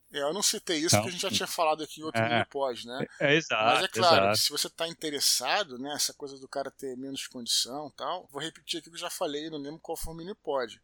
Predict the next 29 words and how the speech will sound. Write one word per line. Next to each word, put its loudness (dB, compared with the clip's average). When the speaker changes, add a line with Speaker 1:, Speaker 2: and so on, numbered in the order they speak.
Speaker 1:
Muita -8
gente 0
reclama, -4
né? -6
"Ah, -4
mas -6
eu -14
não -16
tenho -16
condição -4
de, -16
porra, -8
ter -14
livro -14
e -20
tal, -2
não -16
tenho -14
condição -4
de -8
ler." -8
Isso -4
não -10
existe, -4
cara. -10
Você -4
tem, -8
Speaker 2:
É. 2
Speaker 1:
porra, -4